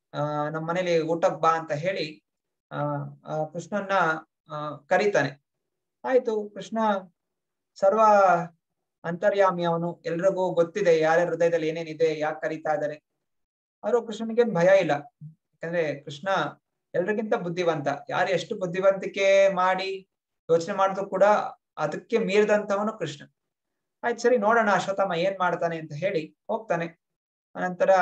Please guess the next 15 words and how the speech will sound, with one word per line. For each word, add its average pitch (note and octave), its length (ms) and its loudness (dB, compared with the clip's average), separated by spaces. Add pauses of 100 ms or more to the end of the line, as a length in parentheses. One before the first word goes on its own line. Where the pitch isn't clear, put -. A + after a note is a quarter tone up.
(340)
ಅಶ್ವತ್ಥಾಮ F3+ 440 -4
ತುಂಬಾ F3 320 2
ಶ್ರದ್ಧಾ F3 300 0
ಭಕ್ತಿಯಿಂದ E3 520 -4 (640)
ಎಲ್ಲ D#3 120 0
ಊಟ E3 240 2
ಬಡಿಸ್ತಾನೆ, D#3+ 760 -4 (240)
ಇಷ್ಟ D3+ 260 -8
ಆಗತ್ತೆ D#3+ 300 0
ಎಲ್ಲ D#3 340 0
ಪಾದ D#3 240 0
ಪೂಜೆ D#3 380 -4
ಸೇವೆ E3 300 -2
ಎಲ್ಲ D#3 220 -2
ಮಾಡ್ತಾನೆ. D3 640 -8